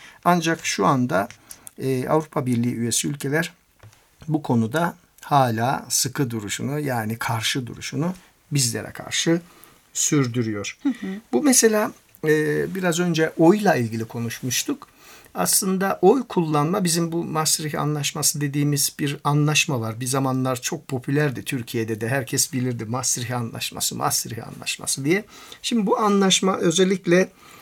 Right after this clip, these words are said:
Speaker 1: e, Avrupa Birliği'nin kurulmasının temelini oluşturan anlaşmadır. Bunun bir sekizinci maddesi var.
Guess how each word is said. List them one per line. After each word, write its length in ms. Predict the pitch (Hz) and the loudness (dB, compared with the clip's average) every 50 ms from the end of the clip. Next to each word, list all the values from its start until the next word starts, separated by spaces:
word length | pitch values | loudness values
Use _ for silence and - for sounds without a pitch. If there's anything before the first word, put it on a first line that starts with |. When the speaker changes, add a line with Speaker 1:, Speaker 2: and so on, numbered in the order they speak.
| - - - - 165 | -20 -20 -10 -2 2
Speaker 1:
e, 300 | 147 143 147 143 147 156 | 4 6 6 6 4 4
Avrupa 500 | - 151 160 180 202 - - 165 139 131 | 4 4 4 4 4 2 0 0 2 4
Birliği'nin 560 | 147 147 143 143 139 135 143 170 214 220 185 175 | 4 4 4 6 4 4 4 4 4 2 2 0
kurulmasının 920 | - - - 156 147 156 151 147 151 151 143 139 - - 160 185 233 269 277 - _ - - - - - - _ - | -6 -2 2 4 6 6 6 6 4 2 2 2 2 2 4 6 4 4 4 0 _ -20 -20 -20 -20 -20 -20 _ -2
temelini 560 | - - 165 160 165 165 165 170 185 196 196 | 4 6 8 8 10 8 8 8 6 4 4
oluşturan 540 | 196 135 123 113 113 - - - 202 233 233 | 4 4 2 2 0 -2 -2 0 2 2 4
anlaşmadır. 760 | 202 175 151 143 139 135 127 - - 131 113 - - 131 147 | 6 6 6 6 6 6 4 2 0 -2 -4 -4 -4 -4 0
Bunun 200 | 202 240 233 214 | 2 2 4 2
bir 60 | 214 | 2
sekizinci 600 | 185 - - 208 190 - 202 185 190 196 185 196 190 | 4 4 4 4 4 4 2 2 4 2 4 4 4
maddesi 500 | 170 135 120 113 - 104 - - 127 131 | 4 2 2 0 -2 -4 -2 -2 0 4
var. 220 | 185 262 - - | 4 2 2 0